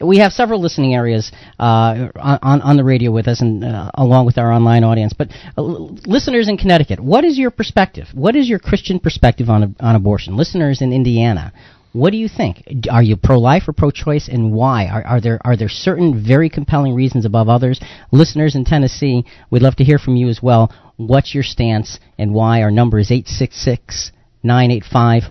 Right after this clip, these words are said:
four two five five. Toll free, eight six six, nine eight five,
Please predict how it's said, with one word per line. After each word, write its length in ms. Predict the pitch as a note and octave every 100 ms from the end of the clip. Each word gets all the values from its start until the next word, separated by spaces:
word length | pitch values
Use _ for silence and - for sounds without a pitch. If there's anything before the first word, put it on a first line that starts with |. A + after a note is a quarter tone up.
| -
four 280 | C3+ B2 B2+
two 200 | - A#2+
five 300 | - A2+ A2
five. 340 | C#3 B2 G#2+
Toll 220 | - B2
free, 400 | - - E3 G#2+ A2 - -
eight 180 | B2+ C3
six 320 | - B2+ -
six, 240 | C3 - B2+
nine 220 | A#2 A#2+
eight 160 | A2+ -
five, 280 | A#2 A2